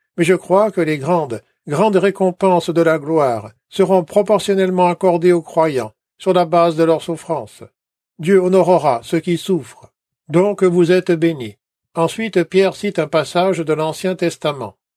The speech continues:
Le voyez-vous au verset quatorze. Ne soyez pas surpris, comme d'une chose étrange qui vous arrive. Cela vient d'Ésaïe huit, versets douze et treize. Laissez-moi vous lire ce que dit Ésaïe, chapitre huit, versets douze et treize.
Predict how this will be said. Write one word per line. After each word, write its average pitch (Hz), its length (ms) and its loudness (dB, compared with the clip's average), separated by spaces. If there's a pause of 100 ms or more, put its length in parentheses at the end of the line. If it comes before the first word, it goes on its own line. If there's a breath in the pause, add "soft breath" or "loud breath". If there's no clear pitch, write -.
Le 165 120 0
voyez-vous 180 420 2
au 196 100 4
verset 175 300 0
quatorze. 120 640 -4 (480)
Ne 180 100 2
soyez 196 320 2
pas 185 160 0
surpris, 185 560 -4 (320)
comme 202 220 0
d'une 156 180 0
chose 185 240 0
étrange 151 560 -4
qui 170 140 -2
vous 175 200 2
arrive. 175 480 -4 (460)
Cela 196 300 2
vient 185 240 0
d'Ésaïe 175 400 2
huit, 170 320 -2
versets 151 400 -2
douze 175 240 -2
et 170 80 0
treize. 123 500 -4 (320)
Laissez-moi 202 440 2
vous 190 180 4
lire 165 280 0
ce 170 100 -4
que 165 120 -4
dit 170 220 2
Ésaïe, 156 440 0
chapitre 180 480 0
huit, 151 320 -4 (240)
versets 165 360 0
douze 165 320 0
et 156 80 -2
treize. 110 480 -4